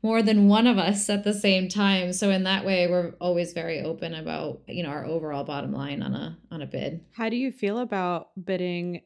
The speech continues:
Speaker 2: with a producer or production company that is bidding with another team as well for the same job?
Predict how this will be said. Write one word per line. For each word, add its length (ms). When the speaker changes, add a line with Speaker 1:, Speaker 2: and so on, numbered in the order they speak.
Speaker 2:
with 340
a 180
producer 580
or 40
production 440
company 640
that 300
is 260
bidding 540
with 240
another 320
team 480
as 140
well 400
for 100
the 100
same 220
job? 280